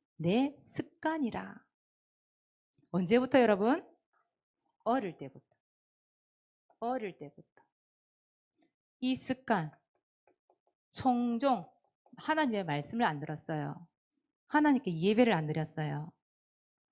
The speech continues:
하나님의 말씀을 들은 둥 마는 둥이에요.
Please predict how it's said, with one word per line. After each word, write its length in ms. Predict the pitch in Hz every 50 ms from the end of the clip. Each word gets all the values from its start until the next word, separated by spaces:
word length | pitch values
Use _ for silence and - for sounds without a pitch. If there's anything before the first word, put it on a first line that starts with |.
| _ _ _ _ _
하나님의 400 | - - 302 311 294 269 262 240
말씀을 720 | 214 190 165 160 165 - - 226 208 185 175 175 170 160
들은 200 | - 180 190 208
둥 120 | 214 254 233
마는 240 | 185 156 151 156 156
둥이에요. 520 | 170 165 151 147 143 143 139 139 147 165